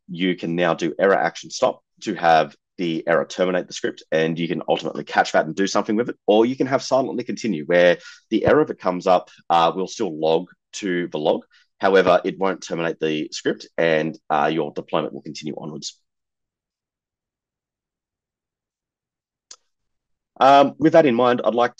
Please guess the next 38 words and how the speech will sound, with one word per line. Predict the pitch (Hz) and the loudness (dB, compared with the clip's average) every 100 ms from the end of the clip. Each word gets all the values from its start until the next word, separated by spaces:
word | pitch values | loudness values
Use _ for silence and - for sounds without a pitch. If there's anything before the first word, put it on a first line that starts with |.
| - | -4
to | 120 113 113 107 | -2 0 0 -2
now | 117 113 | -2 -2
hand | 104 107 | -2 -2
over | 110 104 | -2 -4
to | - | -10
Dan | - 104 | -6 -4
Goff. | 95 107 - | -2 -2 -2
Uh, | 92 95 | -2 -2
Dan | 95 120 110 | 2 0 2
Goff | 107 107 _ | 0 0 _
is | 104 104 98 | -4 -4 -4
going | 104 104 98 | -6 -6 -6
to | |
be | 95 | -6
running | 95 98 90 | -4 -4 -4
through | - 98 95 92 - _ _ _ _ | -6 -2 -2 -2 -6 _ _ _ _
how | 123 | 2
you | 127 | 2
get | 113 - | 2 2
started | 113 123 | 2 0
with | 123 127 | 0 -2
our | 120 | -2
new | 123 | -2
project, | 131 127 277 - - | -2 -4 -4 -12 -6
and, | 104 113 113 110 107 107 107 | 0 2 2 2 2 -2 -4
um, | 104 110 104 107 - | -2 -2 -2 -6 -6
after | 113 - | -6 -4
that, | 117 117 | -6 -4
he, | 113 | -4
I | 98 | -2
believe | 104 117 | -2 -4
he'll | 110 | -4
be | 110 | -6
running | 110 | -6
some | 107 95 | -6 -6
demos | 156 135 | -6 -6
as | 170 - | -8 -12
well. | 147 | -14